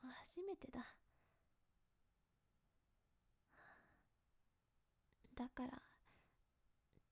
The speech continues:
たった一日でよかったの。優しいお姉ちゃんと一緒にお出かけがしたかったの。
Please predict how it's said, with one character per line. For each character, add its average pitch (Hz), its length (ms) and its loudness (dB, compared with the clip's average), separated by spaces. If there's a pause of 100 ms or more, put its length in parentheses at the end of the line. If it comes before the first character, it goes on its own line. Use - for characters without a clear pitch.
(300)
た 277 140 4
っ 254 60 4 (100)
た 320 120 4
一 320 280 4
日 339 220 2
で 285 140 10
よ 254 140 8
か - 160 2
っ 294 40 2
た - 140 -4
の。 - 180 -6 (2000)
優 277 180 6 (160)
し 339 180 12
い 339 80 12
お 349 80 12
姉 349 160 12
ち - 80 10
ゃ 320 80 12
ん 262 60 6
と 214 100 6
一 233 80 8
緒 - 220 4
に 247 160 6
お 254 80 6
出 277 100 4
か 294 140 2
け - 120 -4
が 294 80 4
し - 100 2
た 311 100 2
か 302 120 2
っ 285 40 4
た - 140 -4
の。 - 60 -6